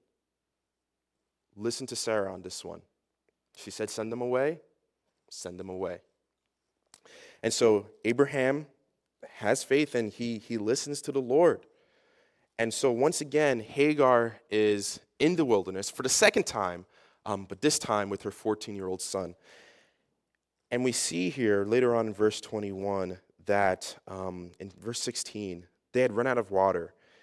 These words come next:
Then she went and sat down across from him at a distance, about a bow shot away,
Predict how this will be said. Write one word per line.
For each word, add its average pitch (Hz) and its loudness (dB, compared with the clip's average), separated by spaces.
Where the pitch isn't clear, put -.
Then 117 2
she - -4
went 120 2
and 107 -4
sat 117 2
down 104 2
across 101 0
from 98 -8
him 92 -8
at 87 -6
a 90 -8
distance, 95 -4
about 104 4
a 90 2
bow 101 4
shot 113 0
away, 98 2